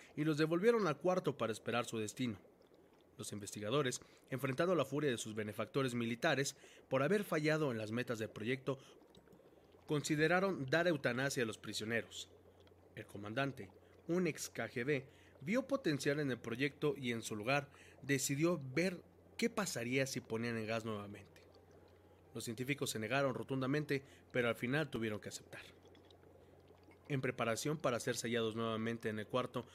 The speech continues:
los prisioneros fueron conectados a un monitor E E G. Para sorpresa de todos, los tres dejaron de pelear en el momento que se dieron cuenta que los regresarían al gas. En este momento,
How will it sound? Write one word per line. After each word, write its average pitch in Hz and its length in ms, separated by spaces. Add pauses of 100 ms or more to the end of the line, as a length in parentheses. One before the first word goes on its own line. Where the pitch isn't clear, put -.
(200)
los 151 140
prisioneros 220 540
fueron 202 260
conectados 151 640
a 117 100
un 135 200
monitor 120 520
E 117 260
E 110 40
G. 185 220 (1400)
Para 120 180
sorpresa 135 420
de 147 120
todos, 135 480 (300)
los 131 260
tres 196 240
dejaron 151 380
de 120 100
pelear 120 500
en 123 160
el 117 80
momento 156 460
que 113 120
se - 120
dieron 120 240
cuenta 123 420
que 110 140
los 104 160
regresarían 104 500
al 104 120
gas. - 320 (1500)
En 113 120
este 120 180
momento, 120 500